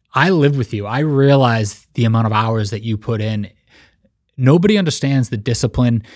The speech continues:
and the work that you put in and the fact that it's not luck, <laughs> right? Like, you, you put in the hours to be noticed, to be undeniably noticed to the point where you deserve these things.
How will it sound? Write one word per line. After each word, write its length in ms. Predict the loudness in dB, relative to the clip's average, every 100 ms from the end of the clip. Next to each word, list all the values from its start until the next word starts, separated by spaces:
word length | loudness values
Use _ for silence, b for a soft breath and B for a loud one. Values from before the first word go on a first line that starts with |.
| B
and 200 | -6 -2
the 60 | -2
work 340 | 0 2 2
that 120 | -2 -2
you 180 | -2
put 240 | -2 -2 0
in 220 | 0 0
and 200 | -2 -4
the 60 | -2
fact 320 | -4 -6 -4
that 220 | -6 -4
it's 220 | -6 -4
not 340 | -4 -4 -6 -12 -14
luck, 520 | -6 -6 -8 -16 -20 b b b b
<laughs> 460 | b b _ -4 -2
right? 300 | 0 -2 0
Like, 300 | 0 0 B B B
you, 200 | -2 -2
you 300 | 0 -2 -2
put 240 | 0 0
in 100 | 0
the 140 | -2
hours 400 | -4 -4 -2 -4
to 100 | -6
be 160 | -6 -2
noticed, 540 | 0 2 2 0 -8 B B B -20 _ -20 -16 -6
to 100 | -4
be 140 | -4 2
undeniably 1000 | 4 6 4 2 2 4 2 2 0 -2
noticed 480 | 2 4 4 0 -6
to 60 |
the 80 | -10
point 280 | -4 -4 -4
where 100 | -6
you 180 | -4 -2
deserve 640 | -2 -4 0 2 2 0
these 260 | -8 -10
things. 480 | -12 -14 -16 -20 -20